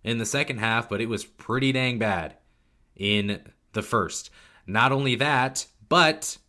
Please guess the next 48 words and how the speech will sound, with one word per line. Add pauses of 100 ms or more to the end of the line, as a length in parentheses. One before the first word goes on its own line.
(680)
Ohio
State, (180)
in
the
entire
game, (220)
they
shot
six
of
twenty-nine
from
deep.
Now, (200)
if
you
remember,
which
you
probably
don't,
but
I'll
remind
you
anyway,
or
inform
you
for
the
first
time
if
you
didn't
know, (460)
as
a
part
of
the
keys
to
that
game,
I
said,